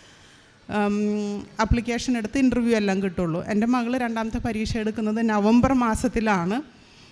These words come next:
അപ്പോൾ ഫാമിലി അടക്കം എല്ലാവരും പറഞ്ഞു, "ഓക്കെ,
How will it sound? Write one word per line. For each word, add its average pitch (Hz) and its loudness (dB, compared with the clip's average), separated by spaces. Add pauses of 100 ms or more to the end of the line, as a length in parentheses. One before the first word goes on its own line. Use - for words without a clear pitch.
(180)
അപ്പോൾ 214 -2
ഫാമിലി 240 4
അടക്കം 269 -2
എല്ലാവരും 285 0
പറഞ്ഞു, 262 -2
"ഓക്കെ, 233 -4